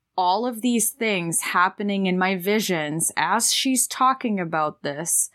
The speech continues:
backwards. It's as if I saw time reverse in my head so fast,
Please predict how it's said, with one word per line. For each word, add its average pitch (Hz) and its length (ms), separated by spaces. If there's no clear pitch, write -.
backwards. 175 760
It's 208 160
as 196 160
if 226 240
I 233 160
saw 185 420
time 202 840
reverse 190 840
in 196 200
my 185 180
head 185 420
so 202 420
fast, 208 880